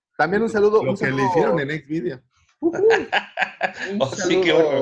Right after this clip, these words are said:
Speaker 3: horror.
Speaker 1: un saludo hasta Perú también a buen, a nuestro buen amigo Giancarlo. Saludos, Giancarlo, buenos días.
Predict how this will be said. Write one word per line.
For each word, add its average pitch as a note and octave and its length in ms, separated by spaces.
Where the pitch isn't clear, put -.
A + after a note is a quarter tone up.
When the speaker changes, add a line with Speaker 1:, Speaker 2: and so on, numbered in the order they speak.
Speaker 3:
horror. A#2+ 400
Speaker 1:
un D#3+ 140
saludo E3+ 260
hasta C#3+ 280
Perú D3 400
también C#3+ 400
a C#3+ 80
buen, C#3 500
a A#2 60
nuestro A#2+ 260
buen C3+ 140
amigo D3 240
Giancarlo. C3+ 720
Saludos, C#3+ 380
Giancarlo, D3 340
buenos D3 260
días. F#3 340